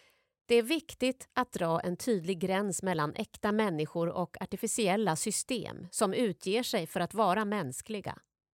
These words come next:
anser den amerikanske filosofen Daniel Dennett. Han använder begreppet "förfalskade människor".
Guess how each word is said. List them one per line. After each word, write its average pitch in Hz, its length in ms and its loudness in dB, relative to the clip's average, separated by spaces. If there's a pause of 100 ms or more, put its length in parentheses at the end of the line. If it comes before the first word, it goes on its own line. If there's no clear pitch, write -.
(560)
anser 185 420 6
den 170 200 2
amerikanske 262 720 0
filosofen 165 840 -2 (260)
Daniel 226 520 4
Dennett. - 600 -2 (1500)
Han 254 200 8
använder 175 560 4
begreppet 156 760 -2 (100)
"förfalskade 226 880 0
människor". 190 800 -2